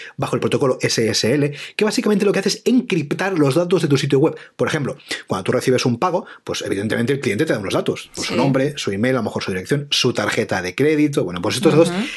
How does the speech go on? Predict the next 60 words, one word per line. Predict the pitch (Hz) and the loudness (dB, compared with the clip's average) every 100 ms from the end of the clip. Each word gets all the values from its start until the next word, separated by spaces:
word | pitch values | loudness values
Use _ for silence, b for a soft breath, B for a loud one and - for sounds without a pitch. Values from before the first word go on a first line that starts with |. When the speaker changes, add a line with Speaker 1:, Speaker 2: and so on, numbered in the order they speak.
| B | B
Speaker 1:
tienen | - 165 | -2 0
que | 180 | 2
viajar | 151 135 165 | 2 2 2
encriptados. | 175 151 120 - 127 98 - - | 0 0 -2 -2 -2 -4 -6 -4
¿Por | 175 | 0
qué? | 247 - - B B _ | 0 -2 -8 B B _
Porque | 120 110 95 - 104 104 | 0 0 0 -2 0 0
no | 117 | 0
haya | 120 123 123 123 123 123 | 2 2 2 2 0 0
algún | 117 120 | 2 2
amigo | 120 | 4
del | 123 | 2
ajeno, | 123 151 131 - | 2 0 -2 0
¿eh? | 123 - | -2 0
que | - | -2
por | - | 2
ahí | 123 131 B - | 2 2 B -2
pille | 185 190 | 2 6
esos | 165 156 | 6 4
datos | 147 156 | 4 4
y | 143 | 4
haga | 123 139 | 2 0
Speaker 2:
Exacto. | 156 - | -2 -2
Speaker 1:
algo | 196 247 254 | -2 0 0
malo | - 92 87 | 0 -2 -4
con | 87 | -6
ello. | 80 | -4
Con | 120 | 0
lo | 127 | 0
cual, | 160 170 B B | 0 -2 B B
esos | - 202 | 0 2
datos | 185 | 2
tienen | 185 | 0
que | 165 | 0
ser | 175 175 - | -2 -4 -4
cien | 175 175 | 0 2
por | 170 | 2
cien | 165 | 2
encriptados. | 170 127 147 - | 2 0 0 -2
Por | 110 | 0
ejemplo, | - - - B B | 2 0 -2 B B
si | - 123 | -4 -2
tú | |
tienes | 135 143 | 2 2
un | 147 | 2
formulario | 151 147 139 | 2 2 2
de | 135 | 2
contacto | 135 127 143 | 2 -2 0
en | 135 | 0
tu | |
sitio | 101 117 | 0 2
web, | 127 185 B B B | 2 2 B B B
cuando, | 220 101 98 | -4 -2 -4
por | - | -4
ejemplo, | - 131 | -4 -2
alguien | 127 117 92 | -2 -2 -4
te | 92 | -4
manda | 87 90 | -4 -6
un | 98 | -4
formulario, | 110 113 123 143 233 | -2 0 2 2 0